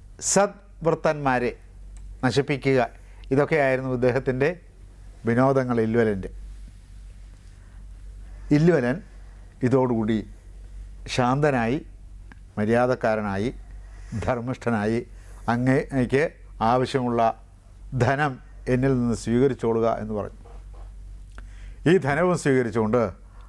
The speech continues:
അദ്ദേഹം തൻ്റെ ആശ്രമത്തിലേക്ക് മടങ്ങിപ്പോയി.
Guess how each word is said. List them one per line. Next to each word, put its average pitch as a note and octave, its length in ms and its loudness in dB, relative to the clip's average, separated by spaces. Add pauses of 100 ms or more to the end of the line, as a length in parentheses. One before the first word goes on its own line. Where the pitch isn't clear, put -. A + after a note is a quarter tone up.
(120)
അദ്ദേഹം A#2 340 2 (640)
തൻ്റെ A#2+ 240 4 (380)
ആശ്രമത്തിലേക്ക് A2+ 680 0
മടങ്ങിപ്പോയി. F#2+ 480 -6